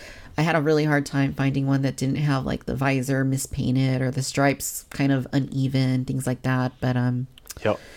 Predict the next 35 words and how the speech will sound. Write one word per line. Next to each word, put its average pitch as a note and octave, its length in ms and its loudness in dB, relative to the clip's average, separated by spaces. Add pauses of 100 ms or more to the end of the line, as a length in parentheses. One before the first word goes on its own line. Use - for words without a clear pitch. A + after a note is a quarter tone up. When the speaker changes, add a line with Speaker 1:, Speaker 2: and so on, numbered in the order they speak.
(540)
Speaker 1:
thankfully E3+ 300 0
the D#3 80 2
Q C#3+ 180 -2
C D3 160 -2
on C#3+ 80 4
the C#3+ 80 4
rest C#3 220 0
of C#3 60 -2
the C3+ 60 2
wave C3 220 2
generally C3+ 460 2
seemed C3 240 -2
to C3+ 100 -4
be, B2+ 380 -2 (600)
uh, A#2+ 140 0
pretty C3+ 240 -2
solid B2+ 380 -4
as B2 100 -8
far C3+ 120 -2
as B2+ 100 -4
I B2 80 -2
could - 160 -10
tell. C#3+ 260 -6 (1300)
Speaker 2:
Yeah, C#3 380 10
definitely. A2+ 600 4
Uh, F#2+ 80 6
I G2 120 4
did G#2+ 200 4
notice G#2 280 4
some G2+ 200 -2
of F#2 60 -2
that F#2 180 4
stuff - 400 -4
with, F2+ 280 0
uh, D#2 360 -2